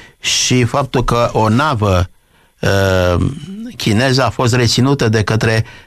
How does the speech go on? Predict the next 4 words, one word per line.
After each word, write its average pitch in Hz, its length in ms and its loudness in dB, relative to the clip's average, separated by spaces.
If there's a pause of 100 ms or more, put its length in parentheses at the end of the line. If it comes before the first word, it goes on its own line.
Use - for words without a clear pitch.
(500)
ă, 95 40 2
forțe 110 760 0
navale 107 680 2 (300)
sud-coreene. 117 1000 -2